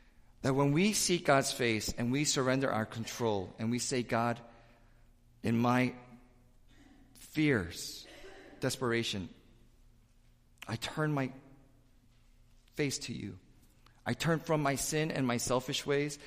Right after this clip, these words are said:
and I turn to you, the King of Kings." God will never,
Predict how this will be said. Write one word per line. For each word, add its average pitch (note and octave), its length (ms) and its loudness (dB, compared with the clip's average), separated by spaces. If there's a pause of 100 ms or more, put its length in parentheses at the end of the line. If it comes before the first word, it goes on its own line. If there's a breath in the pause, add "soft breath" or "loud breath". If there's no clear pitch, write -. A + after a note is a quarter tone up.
(120 loud breath)
and A#2 80 -2
I A#2 80 0
turn D3 300 -4
to C3 120 -6
you, C3 220 -2
the B2+ 100 -6
King C3 280 -4
of A#2+ 120 -4
Kings." G2+ 500 -8 (1120 soft breath)
God E3+ 300 2 (180)
will C3+ 200 0
never, C#3 680 2